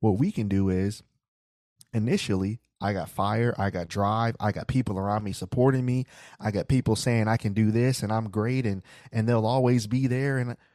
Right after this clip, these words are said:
but then months later, your, your group starts to fade. People aren't around you as much. You're not getting those texts of encouragement anymore. You're not, things are getting harder because of the way that you're living. Now you're like, "Wait a second.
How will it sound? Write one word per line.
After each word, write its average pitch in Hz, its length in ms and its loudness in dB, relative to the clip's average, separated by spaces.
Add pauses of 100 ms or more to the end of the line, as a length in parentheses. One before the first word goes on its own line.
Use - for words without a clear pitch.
(720)
but 113 100 -2
then 104 160 0
months 113 280 2
later, 107 420 0 (800)
your, 98 600 0 (580)
your 107 180 -2
group 110 300 0
starts 120 320 0
to 101 60 -6
fade. 104 420 -2 (680)
People 113 260 -4
aren't 110 160 2
around 101 320 2
you 123 160 2
as 117 140 0
much. 117 400 -4 (300)
You're 113 260 0 (140)
not 113 240 -4
getting 110 260 -2
those 110 240 2
texts - 340 -6
of 117 120 2
encouragement 117 540 0
anymore. 139 440 -4 (480)
You're 123 160 2
not, 131 160 2 (100)
things 135 240 2
are 113 60 6
getting 117 240 0
harder 127 420 0
because 139 300 -2
of 139 60 -6
the 139 60 -4
way 143 140 -2
that 143 220 -6
you're 147 100 -4
living. 160 300 -6 (680)
Now 113 280 -2
you're 123 180 0
like, 95 220 -2
"Wait 135 180 -6
a 113 60 -8
second. - 400 -8